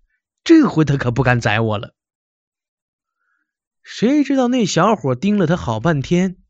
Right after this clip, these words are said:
“我说，这车不是你的吧？”“啊，啊，你，你怎么知道啊？”“这问题不是在火花塞儿、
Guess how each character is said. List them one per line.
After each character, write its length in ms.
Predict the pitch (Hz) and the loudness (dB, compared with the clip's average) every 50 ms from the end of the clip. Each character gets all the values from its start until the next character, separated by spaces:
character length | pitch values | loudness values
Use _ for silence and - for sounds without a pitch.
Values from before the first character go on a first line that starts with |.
| _ _ _ _ _ _ _ _ _ _ _ _ _ _ _ _ _ _ _ _ _ _ _ _ _ _ | _ _ _ _ _ _ _ _ _ _ _ _ _ _ _ _ _ _ _ _ _ _ _ _ _ _
“我 120 | - 117 | -6 -4
说， 240 | 110 113 190 214 220 196 175 - _ _ _ _ _ _ _ _ _ _ _ _ | -2 0 2 2 2 0 -2 -10 _ _ _ _ _ _ _ _ _ _ _ _
这 180 | - 311 233 | -2 -2 -2
车 720 | 165 - - - 269 277 277 269 247 220 175 139 117 - - _ _ _ _ | -2 -4 -6 -6 -4 -4 -2 0 0 2 2 0 -2 -4 -8 _ _ _ _
不 180 | - 120 123 190 | -10 -4 -2 -2
是 160 | - - 440 | 0 2 2
你 160 | 392 170 113 | 2 2 0
的 100 | - 110 | -2 -4
吧 300 | 110 117 113 - - _ _ _ _ _ _ _ _ _ _ _ _ _ _ _ _ _ _ _ _ _ _ _ _ _ | -12 -14 -14 -16 -20 _ _ _ _ _ _ _ _ _ _ _ _ _ _ _ _ _ _ _ _ _ _ _ _ _
？”“啊， 100 | - 135 - | -14 -8 -4
啊， 320 | 143 135 170 233 254 254 _ _ _ _ | -2 0 0 0 -2 -2 _ _ _ _
你， 220 | _ 156 156 - _ _ _ _ _ _ _ _ | _ -10 -10 -10 _ _ _ _ _ _ _ _
你 400 | - 147 139 135 139 151 175 190 | -4 -2 0 4 6 6 8 8
怎 100 | 180 151 | 6 6
么 80 | 117 | 4
知 120 | 107 - 110 | 2 0 -2
道 160 | 107 104 101 | 0 -2 -2
啊 160 | 98 98 - _ _ _ _ _ _ _ _ _ _ _ _ _ _ _ _ _ _ _ _ _ _ _ _ _ _ _ _ _ | -4 -6 -12 _ _ _ _ _ _ _ _ _ _ _ _ _ _ _ _ _ _ _ _ _ _ _ _ _ _ _ _ _
？”“这 120 | - 285 294 | -4 -2 0
问 260 | 285 311 285 220 165 | 2 2 2 2 0
题 240 | - - - 202 208 | -2 -2 -2 -2 -2
不 320 | - - - 123 170 262 | -2 -4 -6 -4 -2 -2
是 180 | 277 - 285 196 | -2 0 0 0
在 140 | 165 160 | 2 0
火 300 | 127 - - 127 117 113 | 0 0 -2 -2 -2 -2
花 180 | 104 180 180 180 | 0 0 0 0
塞 100 | - 196 | 0 0
儿、 220 | 185 185 - - | -2 -2 -4 -8